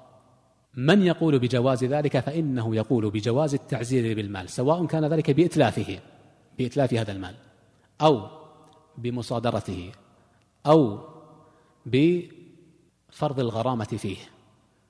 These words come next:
وكذلك أيضًا بتغييره، تغيير صورة هذا المال، أو بحبسه عن مالكه مدة، أو ما شابه ذلك. كل هذا مما لا بأس به، لكن الواجب على من يقوم بذلك أن يراعي المصلحة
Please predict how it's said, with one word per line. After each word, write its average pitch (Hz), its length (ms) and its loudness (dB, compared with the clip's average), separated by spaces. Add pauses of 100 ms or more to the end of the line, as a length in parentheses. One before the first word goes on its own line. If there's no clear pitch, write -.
(440)
وكذلك 143 440 -4
أيضًا 139 200 -2
بتغييره، 110 720 -4 (720)
تغيير 113 320 -4
صورة 113 280 -8 (100)
هذا 110 340 -6 (340)
المال، 110 360 -6 (120)
أو 160 100 2
بحبسه 151 540 -4
عن 127 160 -6
مالكه 123 460 -6
مدة، 107 360 -8 (1040)
أو 180 120 2
ما 143 100 -4
شابه 110 280 -10
ذلك. 90 420 -14
كل 135 140 -6
هذا 123 180 -6
مما 120 340 -6 (280)
لا 123 80 -6
بأس 117 220 -14
به، 95 280 -12 (500)
لكن 117 300 -6
الواجب 143 460 -2
على 120 160 -6
من 113 140 -4
يقوم 107 300 -10
بذلك 95 460 -14 (540)
أن 123 100 -8
يراعي 113 340 -6
المصلحة 110 440 -10